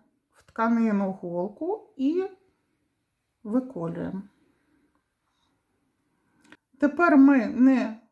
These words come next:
йдемо вперед, а вертаємося назад до попереднього отвору. І вперед проходимо таку ж саму відстань,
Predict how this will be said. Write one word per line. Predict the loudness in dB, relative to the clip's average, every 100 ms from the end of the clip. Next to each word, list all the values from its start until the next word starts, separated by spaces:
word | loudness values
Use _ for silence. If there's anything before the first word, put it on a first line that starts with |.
| _
йдемо | -8 -4 -4 -4
вперед, | -6 -8 -8 -6 -8 -6
а | -4
вертаємося | -2 -2 -2 0 0 0 4
назад | 6 6 2 -4 -10 -12
до | -12 -12
попереднього | -10 -10 -8 -6 -2 0 2 2 2 -2
отвору. | -10 -10 -14 -16 -16 -18 _ _ _ _ _ _ _ _ _ _ _ _ _ _ _ _ _ _ _ _ _ 2
І | 4
вперед | 4 -2 -4 -2 -2 -4 -8 _ _ _ _ _ _ _ _ _ _ _ _ _
проходимо | -6 -6 0 0 2 2 0
таку | -4 -6 -6
ж | -8
саму | -6 -4 -2 -4
відстань, | -4 -6 -6 -8 -6 -6